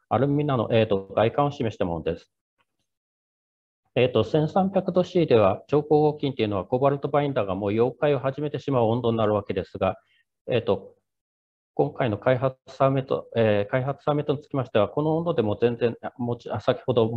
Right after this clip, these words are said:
申しましたように、融点が三千度以上あるということですから、ことなので、全く溶解することもなく、きちんと焼結できることが分かっており、また、今回、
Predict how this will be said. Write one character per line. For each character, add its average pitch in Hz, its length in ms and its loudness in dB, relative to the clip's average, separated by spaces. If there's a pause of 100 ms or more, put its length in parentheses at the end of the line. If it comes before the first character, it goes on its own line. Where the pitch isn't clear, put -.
申 117 60 -12
し - 80 -14
ま 117 80 0
し - 40 -12
た - 60 0
よ 92 80 2
う 92 40 -4
に、 90 260 -2
融 120 160 4
点 120 180 2
が 95 200 0 (260)
三 127 200 -2
千 127 140 0
度 123 80 0
以 117 120 2
上 117 280 0
あ 120 80 2
る 117 100 -2
と - 60 -6
い 104 40 -2
う - 20 -18
こ 98 80 -2
と 98 100 -6
で 87 140 -4
す - 80 -18
か 90 100 0
ら、 87 60 -2 (240)
こ - 120 -2
と 123 120 0
な 107 80 2
の 101 120 2
で、 98 320 0 (200)
全 127 120 2
く 123 200 -2
溶 120 200 2
解 120 140 2
す - 80 -12
る 127 80 -4
こ 113 140 -2
と 117 100 -6
も 113 140 0
な 113 160 -2
く、 110 320 -2 (600)
き - 80 -20
ち 123 140 -4
ん 113 60 -4
と - 260 -2
焼 117 240 -2
結 - 260 -4
で 107 120 0
き - 80 0
る 120 80 -4
こ 135 120 0
と 156 80 -4
が 127 120 4
分 92 100 0
か 90 80 -2
っ - 100 -8
て - 80 -4
お 98 80 4
り、 98 220 -6 (220)
ま 107 80 -4
た、 - 320 -4 (260)
今 147 220 -4
回、 135 200 0